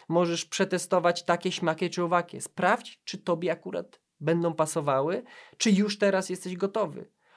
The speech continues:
Oczywiście nawet jeżeli korzystasz z on-premisowych kadów, możesz również danymi zarządzać w chmurze.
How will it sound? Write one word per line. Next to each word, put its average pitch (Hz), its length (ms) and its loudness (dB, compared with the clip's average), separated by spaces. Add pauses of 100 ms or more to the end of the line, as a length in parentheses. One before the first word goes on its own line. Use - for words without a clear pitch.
(100)
Oczywiście 285 480 0
nawet 190 280 4
jeżeli 180 340 -2
korzystasz 190 560 -4
z - 280 -6
on-premisowych 202 840 2
kadów, 160 400 -2
możesz 170 340 -2
również 175 360 -2
danymi 180 400 6
zarządzać 143 520 0
w - 60 -20
chmurze. 151 360 -2